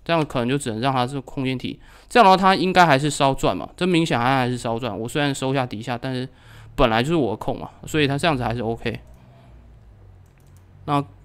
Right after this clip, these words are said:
当然，黑棋有可能说这种打完贴什么，但是他其实就打出就，就没什么问题。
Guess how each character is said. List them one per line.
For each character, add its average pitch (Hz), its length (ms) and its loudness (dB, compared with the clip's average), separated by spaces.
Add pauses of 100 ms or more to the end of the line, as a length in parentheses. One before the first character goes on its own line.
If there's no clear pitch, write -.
(220)
当 175 140 6
然， 160 100 6
黑 170 120 4
棋 135 220 0
有 147 120 4
可 151 140 -2
能 120 200 0
说 135 360 0
这 143 180 2
种 117 380 -2
打 110 160 2
完 113 120 -2
贴 139 240 0
什 143 80 -6
么， 101 140 -8
但 180 100 0
是 190 60 0
他 190 140 -2
其 156 160 -4
实 143 40 -2
就 160 120 -4
打 87 180 -2
出 127 180 -8
就， 135 140 -8
就 143 140 -10
没 120 160 -4
什 127 80 -8
么 113 80 -6
问 131 120 -2
题。 - 220 -12